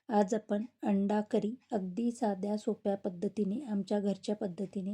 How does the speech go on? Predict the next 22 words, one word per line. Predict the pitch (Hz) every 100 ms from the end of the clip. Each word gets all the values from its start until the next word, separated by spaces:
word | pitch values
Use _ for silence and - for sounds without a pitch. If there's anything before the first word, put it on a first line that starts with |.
| 214
करणार | 190 185 185
आहोत. | 196 190 254 - -
त्यासाठी | 196 185 202 208
हा | 196 196
व्हिडिओ | 190 220 254 240 254
शेवटपर्यंत | - 214 202 196 - 208 190 190 262
नक्की | 262 233 - 214
पहा. | 214 190 190 - _ - - - -
मी | 214 240 247
इथे | 240 - 214 254 - - -
काही | 208
साहित्य | 202 214 208 208 226
घेतलेले | 214 220 - 196 196
आहे. | 196 202 - -
त्याच्यामध्ये | 208 208 196 196 196 190
तीन | 214 214 208
मध्यम | 202 175 214 202
आकाराचे | 196 185 185 190
कांदे, | 196 190 185 185 226 -
एक | 226 196 202
मोठं | 190 190 - 208 208
टमॅटो, | 208 190 190 190